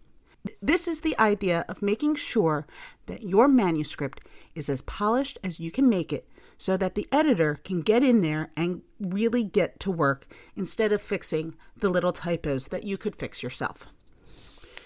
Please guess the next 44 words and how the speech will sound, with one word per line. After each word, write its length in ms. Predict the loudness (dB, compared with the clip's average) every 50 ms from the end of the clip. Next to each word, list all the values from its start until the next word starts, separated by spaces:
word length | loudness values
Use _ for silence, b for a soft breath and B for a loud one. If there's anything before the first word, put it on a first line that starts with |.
| B B B B B -6
To 80 | -4
do 200 | 0 2 2 2
this, 460 | 4 4 2 2 2 0 -4 -8 -10 -8 -6 -4
I 60 | -2
use 300 | -2 -2 -2 -4 -4 -4
both 420 | -4 -2 -2 -2 -4 -6 -10 -8
spell 300 | -6 -4 -2 0 0 0
check 360 | 2 2 2 2 2 0 -6 -8
that 140 | -8 -8 -4
comes 280 | -2 -2 -2 -2 0 -2
with 160 | -2 0 2
Word, 320 | 4 4 4 4 2 0 -6 _ B B B B B B B B B -4
and 240 | 0 2 2 2 2
I 80 | 2 2
bought 240 | 2 2 2 2
a 40 | 0
copy 520 | -4 -10 -8 -2 0 0 0 0 -4 -8 -8
of 180 | -10 -12 -12 -12
Pro 520 | -12 -12 -6 -4 -2 0 4 4 4 2 2
Writing 400 | -2 -4 -4 -2 -2 -2 -4 -4 -4
Aid. 280 | -4 -6 -6 -6 -10 -14 -20 -16 -8
I 220 | -4 -4 -4 -2 -4
love 560 | -4 -2 0 0 0 0 0 -4 -8 -8 -2
<laughs> 40 | 0
Pro 240 | 0 2 2 2
Writing 420 | 0 0 0 0 0 2 2 0 0
Aid. 260 | -2 -4 -8 -10 -12 B B B B B B B B B B B
It's 180 | -4 -4 -2 -2
the 100 | -2 -4
best 480 | 0 0 2 2 2 2 0 -2 -4
tool 460 | -2 2 4 4 6 4 2 0 -2 B B B B B
I 100 | -2 0
have 120 | 0 2
yet 260 | 2 2 2 2 2 -2
to 60 | -4
buy 500 | -2 0 2 2 2 2 2 0 -2 -6 B B B B 0
next 280 | 0 0 2 0 -2
to 80 | -2 0
my 220 | 0 0 0 0
subscription 680 | -2 -4 -4 -4 -4 -2 -2 -2 -2 -2 -2 -2 -2 -2
of 220 | -2 -4 -4 -4 -4
M 140 | -4 -4 -2
S 160 | -2 -2 -2
Office. 480 | -2 -2 -2 -2 -4 -8 -8 -6 -6 -8